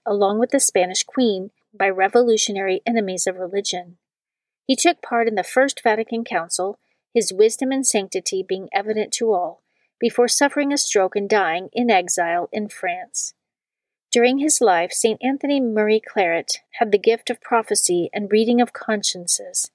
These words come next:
in addition to performing many miracles.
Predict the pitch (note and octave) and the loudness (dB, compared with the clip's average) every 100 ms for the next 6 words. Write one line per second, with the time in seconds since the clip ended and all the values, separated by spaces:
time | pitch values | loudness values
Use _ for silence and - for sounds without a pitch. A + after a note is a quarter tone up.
0 | _ A3+ A3 G#3+ C4+ - G3+ F#3 G#3+ G#3+ | _ 2 4 4 4 2 0 -2 -8 -8
1 | - G#3 F3+ F3 F3 F#3+ G#3+ G3 E3+ D#3+ | -2 -2 -2 -6 -4 -2 0 0 -4 -6
2 | E3+ D3+ - | -10 -10 -10